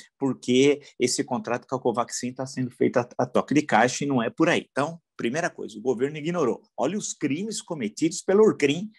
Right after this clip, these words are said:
que ocupa o Palácio do Planalto e tem como chefe Jair, ah, ah, Jair Bolsonaro, né?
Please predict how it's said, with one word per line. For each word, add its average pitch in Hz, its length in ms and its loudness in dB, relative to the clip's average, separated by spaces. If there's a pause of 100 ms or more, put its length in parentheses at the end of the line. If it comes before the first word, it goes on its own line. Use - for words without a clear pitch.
(160)
que - 60 0
ocupa 143 340 2
o 139 60 -14
Palácio 120 360 -4
do 139 120 -4
Planalto 170 400 -4
e - 20 -2
tem 175 160 -10
como 139 160 -8
chefe 151 320 0 (380)
Jair, 131 440 2 (400)
ah, 110 640 0 (300)
ah, 107 440 -4
Jair 127 300 -2
Bolsonaro, 156 640 -2
né? 123 240 0